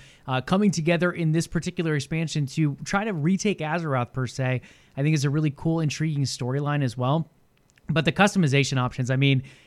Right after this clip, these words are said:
they look great in their dragon form. On top of that, you get a human form. It's almost like you're playing two characters at once in that sense, as far as looks go,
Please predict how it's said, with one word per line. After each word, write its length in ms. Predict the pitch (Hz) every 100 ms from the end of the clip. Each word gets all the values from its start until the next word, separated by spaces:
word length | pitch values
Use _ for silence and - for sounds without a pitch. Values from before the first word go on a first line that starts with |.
| _
they 120 | 170
look 200 | 226 208
great 300 | 135 156 180
in 80 | 196
their 100 | 165
dragon 440 | 135 151 175 180 156
form. 320 | 175 180 175
On 140 | 139
top 240 | 123 156 165
of 60 |
that, 140 | 165 165
you 80 |
get 120 | 143 139
a 40 |
human 380 | 131 185 190 175
form. 380 | 170 180 180 165 - _
It's 160 | 143 135
almost 280 | 170 185 170
like 180 | 170 156
you're 80 |
playing 240 | 160 170 139
two 200 | - 185
characters 520 | - 185 170 165 135
at 100 | 131
once 440 | 120 143 175 202 175
in 120 | 170
that 220 | 165 160
sense, 320 | - 190 185
as 100 | 139
far 220 | - 151
as 120 | 135 123
looks 280 | 156 -
go, 320 | - 196 202